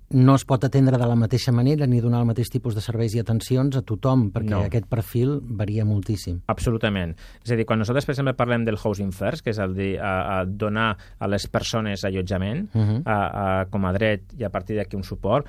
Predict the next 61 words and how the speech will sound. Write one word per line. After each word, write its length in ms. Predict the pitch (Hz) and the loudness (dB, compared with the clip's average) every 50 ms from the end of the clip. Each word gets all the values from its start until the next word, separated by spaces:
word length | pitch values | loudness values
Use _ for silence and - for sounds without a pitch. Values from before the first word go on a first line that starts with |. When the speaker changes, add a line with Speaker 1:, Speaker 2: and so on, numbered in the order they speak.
| - - - | -10 -12 -8
Speaker 2:
això 260 | - 107 - - 131 127 | -6 -6 -2 0 0 0
és 140 | 127 - | 0 -2
per 100 | - - 143 135 | -4 -6 -6 -6
les 80 | - | -4
persones 360 | - 123 - - 120 131 135 | -6 -8 -8 -6 -8 -8 -8
que 60 | - 123 | -10 -8
estan 140 | - 123 123 | -6 -6 -6
en 40 | 123 | -6
una 40 | |
situació 440 | 107 120 107 113 - - 127 135 - - - - - | -8 -6 -6 -8 -6 -4 -4 -6 -6 -8 -14 -14 -8
més 400 | 117 117 120 120 110 98 - - | -6 -2 -2 0 -2 -2 -4 -8
cronificada. 680 | 101 95 90 82 - - 85 - 85 78 78 71 - - - - - - | -8 -8 -8 -6 -8 -10 -8 -6 -6 -6 -6 -8 -12 -14 -16 -18 -16 -14
De 80 | - | -8
fet, 140 | 101 113 - - - | -8 -8 -8 -8 -12
mm, 340 | - 82 85 90 90 90 92 | -12 -10 -10 -10 -8 -6 -4
jo 60 | 98 | -4
vaig 140 | 101 104 - | -4 -4 -4
participar 360 | - 110 101 104 110 107 107 101 | -4 -4 -4 -2 -2 -2 -2 -2
el 40 | |
primer 220 | - 104 101 101 98 | -2 -2 -2 -2 -2
dia 160 | 98 101 98 | -4 -4 -2
amb, 160 | 95 95 95 | -2 -2 -4
amb 200 | 90 87 101 101 98 | -4 -4 -4 -4 -4
el 100 | 92 92 | -6 -4
CENS 260 | - 104 110 117 - - - | -4 -4 -4 -4 -4 -6 -6
i 100 | - 127 113 107 | -4 -2 0 0
hi 60 | 117 | 0
ha 100 | 110 110 | 0 0
gent 420 | 107 101 120 120 117 107 98 92 90 | 0 0 0 0 2 0 -2 -4 -4
que 100 | - 101 | -6 -6
estava 200 | - - 107 104 | -4 -2 0 0
al 80 | 107 101 | 0 0
carrer, 460 | - 113 110 123 123 143 160 143 104 | -2 -2 0 0 0 0 0 -2 -4
de 80 | 95 90 | -6 -8
fet, 140 | 101 90 | -6 -6
hi 20 | 92 | -4
havia 140 | 90 95 92 | -4 -2 -2
una, 100 | 95 95 | -2 -2
una 220 | 80 107 98 92 | -2 -2 0 0
de 80 | 95 95 | 0 -2
les 80 | - | -4
persones, 280 | - - 101 98 95 - | -6 -6 -6 -6 -6 -8
primeres 260 | - - 101 98 92 | -8 -8 -8 -8 -6
persones 260 | - 95 - 107 98 - | -6 -6 -6 -6 -6 -6
que 60 | 98 | -6
vam 80 | 92 95 | -4 -4
entrevistar 420 | 95 92 98 95 92 95 - 110 | -4 -4 -4 -6 -6 -4 -6 -6
que 120 | 107 120 110 | -4 -4 -4
deia: 240 | 101 95 98 95 | -2 -2 -4 -4
«Bueno, 180 | 85 101 113 113 | -4 -4 -6 -6
jo 200 | 101 - 104 101 98 - - - | -6 -6 -6 -8 -8 -10 -16 -4
tinc 220 | - 127 127 123 123 | -2 -2 0 0 0
una 160 | 117 117 113 | 0 0 -2
feina 300 | - - 127 127 117 104 | -2 -2 -2 -2 -2 -2
en 80 | 98 95 | 0 0
Barcelona 380 | 104 98 - - 101 107 107 | 0 -2 -2 -4 -4 -4 -4
Activa, 420 | 101 - - 135 120 123 143 170 - - - - - - | -4 -2 -2 0 0 0 -2 -2 -6 -12 -18 -20 -14 -12
estic 300 | - 101 - - 120 107 | -12 -10 -4 -4 -4 -2
dormint 320 | 107 117 110 113 113 110 110 | 0 -2 -2 -2 -2 -2 -2
al 140 | 107 107 | -4 -2
carrer, 340 | - 113 113 120 120 123 139 | -2 -2 0 0 -2 -2 -4